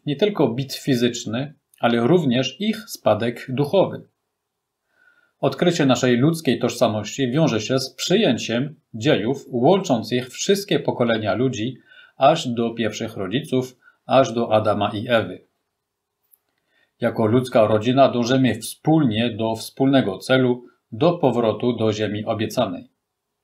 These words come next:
Będzie to możliwe dopiero wtedy, gdy oprzemy się na dziedzictwie poprzedniego pokolenia. W tej perspektywie odsłania się głębia przykazania czczenia rodziców.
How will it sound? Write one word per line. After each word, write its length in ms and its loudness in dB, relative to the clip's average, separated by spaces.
Będzie 280 -2
to 120 -2
możliwe 440 -4
dopiero 400 -2
wtedy, 400 -4
gdy 340 -4
oprzemy 560 0
się 240 -6
na 320 0
dziedzictwie 800 -6
poprzedniego 680 -2
pokolenia. 560 -4
W 80 -20
tej 140 2
perspektywie 600 0
odsłania 560 2
się 220 -2
głębia 600 2
przykazania 800 0
czczenia 760 0
rodziców. 640 -4